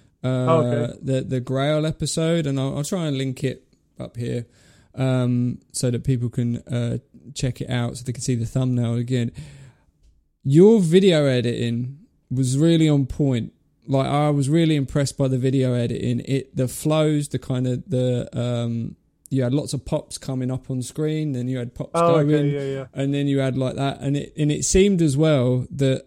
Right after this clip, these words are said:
Speaker 1: um, your, uh, your assistant or boss that
Speaker 2: Yeah.
Speaker 1: was behind the
Speaker 2: <laughs> Yeah.
Speaker 1: camera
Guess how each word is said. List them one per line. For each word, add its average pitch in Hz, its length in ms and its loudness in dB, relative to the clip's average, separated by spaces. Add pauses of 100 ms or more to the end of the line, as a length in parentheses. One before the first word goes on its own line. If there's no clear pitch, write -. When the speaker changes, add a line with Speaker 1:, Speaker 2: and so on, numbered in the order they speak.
Speaker 1:
um, 127 640 0 (320)
your, 127 320 2
uh, 123 260 0
your 131 200 2
assistant 131 600 2 (380)
or 120 140 -2
boss 123 640 -4
that 156 80 2
Speaker 2:
Yeah. 165 80 4
Speaker 1:
was 131 80 2
behind 131 340 2
the 123 80 -2
Speaker 2:
<laughs> - 20 -10
Yeah. 147 160 2
Speaker 1:
camera 127 380 0